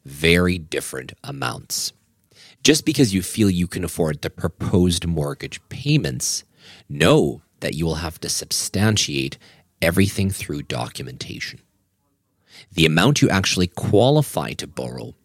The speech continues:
is based on many factors, certainly too many to list in a podcast episode designed to provide you with an overview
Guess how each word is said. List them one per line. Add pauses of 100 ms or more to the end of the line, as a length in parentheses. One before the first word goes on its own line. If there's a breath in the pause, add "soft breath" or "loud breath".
(140)
is
based
on
many
factors, (460 loud breath)
certainly (260)
too
many
to
list (220 soft breath)
in
a
podcast
episode (200)
designed
to
provide
you
with
an
overview